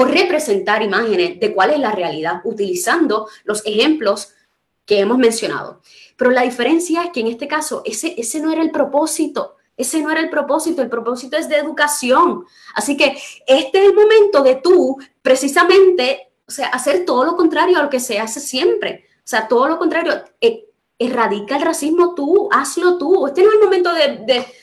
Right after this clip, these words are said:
decidir, "Ah, es que como hay muchas personas que, eh, ne-, personas negras que son pobres porque no tienen acceso a los recursos, pues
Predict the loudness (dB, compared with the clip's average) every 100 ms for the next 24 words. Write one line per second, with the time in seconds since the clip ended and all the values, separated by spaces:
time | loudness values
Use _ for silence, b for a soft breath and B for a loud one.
0 | B 0 2 2 2 2 2 -2 -2 0
1 | 2 2 0 -4 -18 B B _ -8 -2
2 | -2 -2 -2 -4 -4 -14 _ -2 -2 -2
3 | -6 -4 -4 -4 -6 -4 0 0 0 -2
4 | -4 -6 -6 -4 -4 -2 -2 -2 -4 -6
5 | -6 -4 -4 -2 0 2 0 -4 -6 -6
6 | -2 -2 0 -2 -2 -6 -6 -4 -4 -4
7 | -6 -6 -6 -6 -8